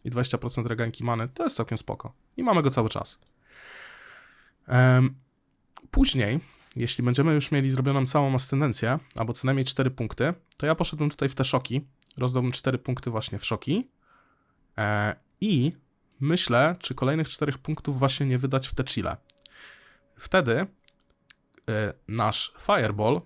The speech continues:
będzie nie dość, że szokował i to podwójnie, to będzie jeszcze podwójnie chillował. Czyli będziemy podpalać, chillować i szokować fire damage'em. To jest bardzo fajna opcja i nie wiem, czy tak nie zrobię, na pewno to przetestuję, e, i zobaczymy, jak to będzie.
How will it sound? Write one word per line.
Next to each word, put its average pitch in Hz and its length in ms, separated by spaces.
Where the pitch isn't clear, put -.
będzie 117 280
nie 113 100
dość, 147 200
że 139 80
szokował 131 480
i 127 60
to 123 100
podwójnie, 120 600
to 127 100
będzie 127 220
jeszcze 139 180
podwójnie 135 420
chillował. 104 440
Czyli 120 200
będziemy 117 320
podpalać, 135 680
chillować 139 600
i 151 60
szokować 147 640
fire 131 280
damage'em. 104 420
To - 100
jest 147 100
bardzo 160 220
fajna 139 260
opcja 135 400
i 117 340
nie 127 120
wiem, 120 120
czy - 80
tak 120 140
nie 120 60
zrobię, 131 220
na 123 100
pewno 123 180
to 120 100
przetestuję, 135 560
e, 107 500
i 123 60
zobaczymy, 120 400
jak 113 120
to 113 100
będzie. 104 400